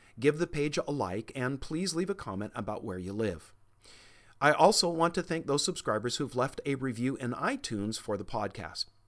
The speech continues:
Your comments have been so generous and kind. Thanks much to all.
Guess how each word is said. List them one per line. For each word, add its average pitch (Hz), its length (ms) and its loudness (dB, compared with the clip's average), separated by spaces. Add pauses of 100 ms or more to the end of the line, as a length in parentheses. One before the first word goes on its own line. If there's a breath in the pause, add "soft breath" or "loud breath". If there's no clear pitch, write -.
(160)
Your 131 160 2
comments 131 420 0
have 104 100 -6
been 104 140 -4
so 131 260 2
generous 98 400 -4
and 90 120 -8
kind. 98 320 -6 (440 soft breath)
Thanks 135 440 0
much 110 300 -4
to 127 100 -6
all. 98 400 -6